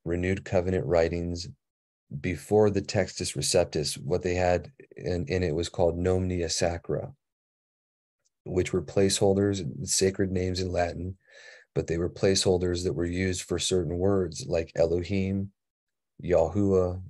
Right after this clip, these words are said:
Yahushua, man, as in the son of Adam,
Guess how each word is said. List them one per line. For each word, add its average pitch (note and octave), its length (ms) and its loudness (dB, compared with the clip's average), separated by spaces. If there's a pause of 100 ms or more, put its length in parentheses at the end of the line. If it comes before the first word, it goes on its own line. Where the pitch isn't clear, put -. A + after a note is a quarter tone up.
Yahushua, F2 840 0 (600)
man, F2+ 680 0
as E2+ 200 0
in E2+ 320 -2 (100)
the E2+ 140 -2
son F2+ 260 0
of E2 100 -2
Adam, E2+ 440 0